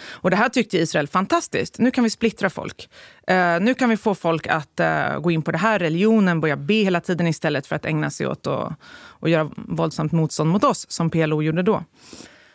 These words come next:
Så att de, eh, på något sätt underlättade, eh, för Hamas att växa. Men sen sker det ju någonting som är liksom, eh, på något sätt själva verklighetens logik. Alltså själva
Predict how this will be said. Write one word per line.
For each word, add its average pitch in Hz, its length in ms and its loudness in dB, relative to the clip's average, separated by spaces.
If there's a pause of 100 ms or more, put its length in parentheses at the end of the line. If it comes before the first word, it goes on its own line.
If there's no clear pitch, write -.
(140)
Så - 160 2
att 202 140 0
de, 302 260 6
eh, 269 160 6
på 277 120 0
något 254 140 2
sätt - 140 -2
underlättade, 202 840 2
eh, 185 300 2
för 175 140 -4
Hamas 170 300 0
att 151 120 -8
växa. 170 400 -2 (1160)
Men 214 140 6
sen 262 180 4
sker 311 300 4
det 269 80 4
ju 262 100 6
någonting 185 500 2
som - 180 -6
är 180 160 2
liksom, 170 380 -2 (180)
eh, 165 160 0 (500)
på 202 80 -2
något 202 140 2
sätt - 300 0
själva 190 400 2
verklighetens 175 1400 -2
logik. 220 680 0
Alltså 175 280 0
själva 175 380 0